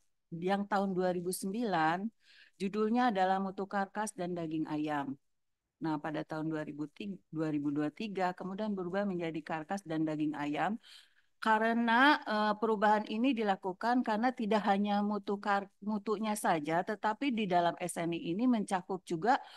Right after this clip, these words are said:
eh, apa namanya, eh,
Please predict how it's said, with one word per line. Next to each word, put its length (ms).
eh, 600
apa 520
namanya, 880
eh, 20